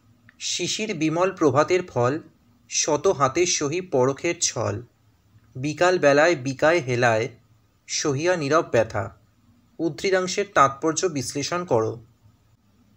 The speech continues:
যতীন্দ্রনাথ সেনগুপ্ত রচিত হাট কবিতার অন্তর্গত আলোচ্য পংক্তিটির মাধ্যমে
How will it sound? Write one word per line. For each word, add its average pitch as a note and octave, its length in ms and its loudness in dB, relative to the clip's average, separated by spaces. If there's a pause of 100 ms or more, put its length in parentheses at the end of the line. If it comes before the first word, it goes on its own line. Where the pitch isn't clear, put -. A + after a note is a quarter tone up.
(440)
যতীন্দ্রনাথ F#3 760 2
সেনগুপ্ত D#3 500 -2
রচিত E3 380 4
হাট C3 560 2
কবিতার C#3+ 460 0
অন্তর্গত D3 720 0
আলোচ্য B2+ 580 0
পংক্তিটির D3 480 -2
মাধ্যমে A#2 540 -2